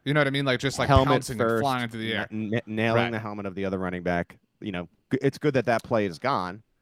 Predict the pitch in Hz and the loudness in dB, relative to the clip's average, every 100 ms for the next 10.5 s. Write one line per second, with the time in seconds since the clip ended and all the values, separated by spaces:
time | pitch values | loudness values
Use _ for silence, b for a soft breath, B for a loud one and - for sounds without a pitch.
0 | _ _ _ 113 101 - _ 107 - 104 | _ _ _ -2 -2 -6 _ -6 -6 -8
1 | - 107 104 - - - _ 101 95 104 | -2 -2 -2 -6 -16 -20 _ -10 -4 -4
2 | 95 - - 95 92 90 85 92 87 78 | -4 -8 -4 -4 -2 -4 -4 -8 -8 -8
3 | 82 - 92 - 80 80 80 82 87 80 | -8 -4 -6 -6 -10 -10 -12 -6 -6 -8
4 | - 78 117 101 - - 113 110 - _ | -8 -8 -8 -14 -14 -16 -16 -16 -16 _
5 | _ _ _ _ _ _ _ B B B | _ _ _ _ _ _ _ B B B
6 | B B 131 131 123 123 120 - 147 135 | B B 0 2 2 0 -4 -2 2 4
7 | 131 - 127 165 196 196 190 - 135 131 | 4 2 -2 0 2 0 -2 -4 -2 0
8 | 127 127 120 123 123 123 120 113 - 143 | 0 -2 -4 -2 -2 0 -4 -6 -6 -2
9 | 120 95 98 110 b b b - 107 107 | -2 -2 -4 -6 b b b -8 -4 -2
10 | 104 104 101 98 | -2 -2 -4 -8